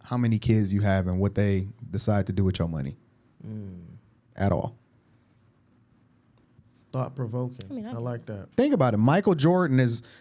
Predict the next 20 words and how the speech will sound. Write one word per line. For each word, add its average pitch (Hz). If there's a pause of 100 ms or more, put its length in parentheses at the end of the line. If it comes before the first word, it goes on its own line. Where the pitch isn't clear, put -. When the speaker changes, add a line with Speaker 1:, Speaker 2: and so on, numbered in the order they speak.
(100)
Speaker 1:
when 151
we, 240
when 160
we 233
think 254
about 220
Michael 190
Jordan, 139
nobody 165
is 139
gonna 139
say 135
how 123
much 123
he 117
made. 104 (480)
Nobody 135
is 127
gonna 131
say, 120